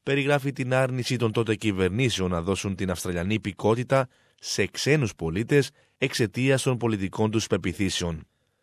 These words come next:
Η έρευνα του σταθμού μας δείχνει πως ένας μεγάλος αριθμός μεταναστών αντιμετωπίζονταν ως πιθανή απειλή για την εθνική ασφάλεια της χώρας από την αρχή του προγράμματος της μεταπολεμικής μετανάστευσης,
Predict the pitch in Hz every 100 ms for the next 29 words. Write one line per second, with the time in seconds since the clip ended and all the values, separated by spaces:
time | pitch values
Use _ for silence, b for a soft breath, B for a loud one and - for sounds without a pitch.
0 | _ _ _ - 113 110 107 107 104 -
1 | 95 101 123 165 147 117 113 117 110 101
2 | 117 113 101 104 95 107 107 107 95 90
3 | 104 104 101 95 95 92 87 127 147 139
4 | b - 113 113 107 104 101 101 127 131
5 | 139 135 123 123 117 120 110 101 113 135
6 | 117 113 113 120 113 104 92 98 90 123
7 | 110 - 131 143 104 78 - 98 127 127
8 | - _ - 127 135 127 120 104 - 147
9 | 131 117 110 131 135 131 123 131 123 117
10 | 110 107 101 95 90 131 127 113 104 101
11 | 131 123 87 - 123 123